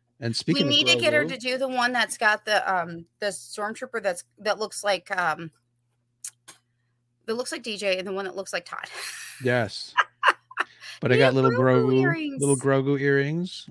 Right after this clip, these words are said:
Speaker 1: Um, these are gonna be
Speaker 2: Cute.
Speaker 1: part of the Scarif Scuttlebutt podcast giveaways in February.
Speaker 2: Ooh,
Speaker 1: So,
Speaker 2: nice.
Speaker 1: um, I'll,
Speaker 2: Nice.
Speaker 1: uh, your weird aunt at the Etsy, uh, Etsy shop. She's
Speaker 2: I
Speaker 1: got
Speaker 2: have
Speaker 1: some
Speaker 2: a
Speaker 1: really
Speaker 2: weird
Speaker 1: great
Speaker 2: aunt.
Speaker 1: stuff.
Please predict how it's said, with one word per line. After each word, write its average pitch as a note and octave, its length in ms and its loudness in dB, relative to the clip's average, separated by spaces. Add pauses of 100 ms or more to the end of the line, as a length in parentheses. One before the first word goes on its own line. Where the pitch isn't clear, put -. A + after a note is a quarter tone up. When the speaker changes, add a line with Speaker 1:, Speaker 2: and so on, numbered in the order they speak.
Speaker 1:
Um, B2 480 2
these C#3+ 200 0
are D3+ 80 2
gonna C#3+ 120 2
be C#3 100 2
Speaker 2:
Cute. B2 100 -4
Speaker 1:
part C#3 220 4
of B2 140 0
the B2 180 2
Scarif C3+ 380 0
Scuttlebutt B2 360 -2
podcast B2+ 580 0
giveaways B2 540 -2
in A2+ 100 -4
February. A2+ 560 4
Speaker 2:
Ooh, - 180 2
Speaker 1:
So, A2+ 280 6
Speaker 2:
nice. G3 920 8
Speaker 1:
um, G#2+ 460 4 (260)
I'll, A#2+ 200 6
Speaker 2:
Nice. A#2+ 100 6
Speaker 1:
uh, A#2 380 8
your D3 380 10
weird F3+ 420 10
aunt F3+ 420 4 (240)
at C#3+ 160 6
the C#3 240 2
Etsy, E3+ 560 2
uh, D#3+ 420 4
Etsy E3+ 280 0
shop. F#3 320 2 (140)
She's C#3 180 -12
Speaker 2:
I - 80 -16
Speaker 1:
got D3+ 100 -2
Speaker 2:
have - 80 -10
Speaker 1:
some C3+ 80 -4
Speaker 2:
a - 40 0
Speaker 1:
really C#3 120 4
Speaker 2:
weird C#3 80 -4
Speaker 1:
great C#3 140 0
Speaker 2:
aunt. C#3+ 80 -2
Speaker 1:
stuff. C#3 260 -4